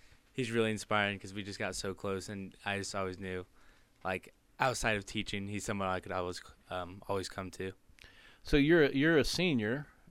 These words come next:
Speaker 2: Uh, what do you plan on doing after you get out of high school?
Speaker 1: Um, I've got accepted to several colleges, so I'm not really
Speaker 2: Not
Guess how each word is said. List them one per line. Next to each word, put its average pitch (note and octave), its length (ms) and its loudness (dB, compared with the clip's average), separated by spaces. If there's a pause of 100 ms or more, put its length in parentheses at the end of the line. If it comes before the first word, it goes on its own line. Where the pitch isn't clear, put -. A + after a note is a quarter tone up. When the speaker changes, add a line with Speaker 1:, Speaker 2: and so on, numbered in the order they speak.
Speaker 2:
Uh, G#2+ 380 0
what A#2 260 2
do D3+ 60 2
you C#3 100 2
plan C#3 240 -2
on B2 120 2
doing A#2 200 0
after A2+ 200 -4
you A#2 40 -4
get A2 100 0
out G2 80 -2
of F#2+ 60 -4
high A2 140 -2
school? - 280 -8 (800)
Speaker 1:
Um, B2+ 260 0
I've B2 140 0
got D#3+ 120 4
accepted C#3 440 0
to B2+ 100 2
several C3 360 2
colleges, C3 600 2
so A#2 460 2
I'm A2 180 2
not A2+ 240 2
really G#2+ 220 0
Speaker 2:
Not B2+ 100 4